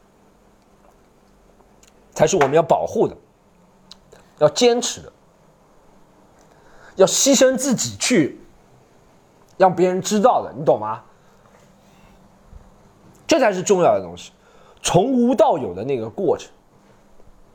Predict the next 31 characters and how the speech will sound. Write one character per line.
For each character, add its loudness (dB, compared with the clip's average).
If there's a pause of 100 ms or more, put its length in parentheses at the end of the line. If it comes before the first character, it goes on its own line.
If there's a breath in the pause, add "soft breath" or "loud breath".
(480)
这 2
才 4
是 -2
这 -2
个 0
行 -2
业 2
美 2
丽 0
的 -2
地 -12
方， -18 (2000 soft breath)
让 4
人 0
喜 -2
欢 2
的 2
地 -6
方。 -20 (1200 soft breath)
就 0
是 2
真 2
正 2
喜 -10
欢 2
的、 2 (120)
懂 -4
stand-up 2
comedy -4
的 -6
人， -10